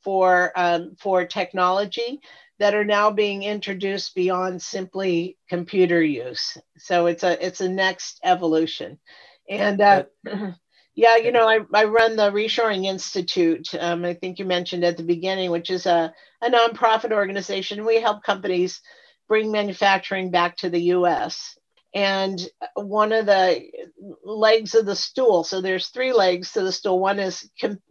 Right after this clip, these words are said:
Speaker 1: uh, consumer desire. So wanting to buy things that are made in the U S. In fact, we, we have a survey that's posted on our website. It's reshoring institute dot org. Uh, right on the homepage, there's a link to the survey we did last October,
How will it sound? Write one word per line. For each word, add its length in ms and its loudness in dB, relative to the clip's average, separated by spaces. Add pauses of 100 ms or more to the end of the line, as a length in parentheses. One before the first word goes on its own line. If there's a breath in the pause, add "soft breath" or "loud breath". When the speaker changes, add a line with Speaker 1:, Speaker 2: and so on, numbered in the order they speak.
(140)
Speaker 1:
uh, 340 -2
consumer 540 -2
desire. 880 0 (380 loud breath)
So 320 4
wanting 800 -2
to 100 -4
buy 280 4
things 460 -4
that 200 2
are 100 0
made 360 0
in 140 2
the 120 0
U 220 4
S. 500 -4
In 160 -10
fact, 260 4
we, 260 2
we 140 -2
have 140 2
a 60 2
survey 480 2
that's 140 -2
posted 480 -4
on 160 -2
our 100 0
website. 460 0
It's 240 -4
reshoring 560 -2
institute 480 -4
dot 260 -2
org. 560 0 (640 soft breath)
Uh, 300 6 (360)
right 280 4
on 100 -2
the 60 0
homepage, 680 0
there's 200 -2
a 80 0
link 260 -6
to 100 -4
the 100 -4
survey 400 2
we 160 4
did 320 4
last 340 2
October, 760 0